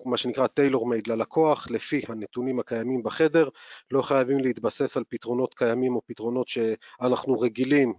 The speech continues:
וכל מה ש-, כל, אה, אינטגרטור או מתקין יודע, אלא מתחשבים במצב הנתון, לפי זה מחליטים באיזה יחידות להשתמש בכל קצה, מייצרים ללקוח את הפתרון הכי יעיל,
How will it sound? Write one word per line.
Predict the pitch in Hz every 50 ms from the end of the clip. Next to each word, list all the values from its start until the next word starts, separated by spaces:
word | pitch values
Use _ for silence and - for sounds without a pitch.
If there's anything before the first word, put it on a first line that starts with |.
| 104 101 -
וכל | 113 113 110 110 107 107 - - _ _ _ _ _ _ _ _ - - 143 135
מה | 135 131 120
ש-, | - - 117 104 - _ _ _
כל, | - 147 139 127 127
אה, | 123 120
אינטגרטור | 120 127 120 113 - 117 104 117 120 127 - - 127 107
או | 113 110
מתקין | 107 - _ - 135 127
יודע, | 123 110 107 104 120 151 165 160 151 - - - - - _ 110
אלא | 117 117 113 110 - - _ _ _
מתחשבים | 120 113 - - - 123 - 131 143 151 143
במצב | 127 127 117 117 - - 135 120
הנתון, | 127 120 117 110 - - 175 180 175 165 - - _ - - _ _ -
לפי | 123 117 - - 143 131
זה | 131 143
מחליטים | 127 120 - - 123 123 - - 143 131 117 104 - _
באיזה | - 98 123 131 131 113 127 131
יחידות | 117 107 - - 120 107 131 123 - -
להשתמש | 127 120 110 - - - 120 123 135 123 110 - - - - - - - _
בכל | - 104 - - - 143 139 -
קצה, | - 123 - - 170 170 175
מייצרים | 151 120 110 - - 139 135
ללקוח | 127 123 - - 131 -
את | -
הפתרון | 123 - - - 156 123 135 127
הכי | 117 - - 165
יעיל, | 165 170 170 165 175